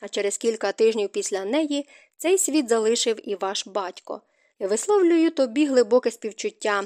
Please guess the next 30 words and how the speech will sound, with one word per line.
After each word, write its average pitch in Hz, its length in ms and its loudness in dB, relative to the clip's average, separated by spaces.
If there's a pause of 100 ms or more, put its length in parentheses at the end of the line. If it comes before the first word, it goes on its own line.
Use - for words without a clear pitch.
і 214 100 -2
запевняю 208 640 0
тебе, 196 360 -2 (260)
що - 180 -6
останки 359 460 0
твоїх 285 320 0
батьків 262 380 -2
спочивають 233 680 -2
на 208 100 -2
сільському 233 580 -4
цвинтарі. 190 760 -6 (320)
Відспівування 220 760 -2
відбулося 220 760 -2
у 226 100 -6
храмі 320 680 -2
Йокої 220 640 -2
у 233 120 -8
Сензуру. 196 720 -4 (340)
До 214 80 -4
того 220 300 0
ж, - 140 -6
жінки 220 480 0
в 185 40 -12
Йори 262 300 0
доспівали 208 580 -2
сутри. 196 600 -10 (400)
Я 226 100 0
смію 349 320 4
висловити 294 520 0
впевненість, 196 760 -4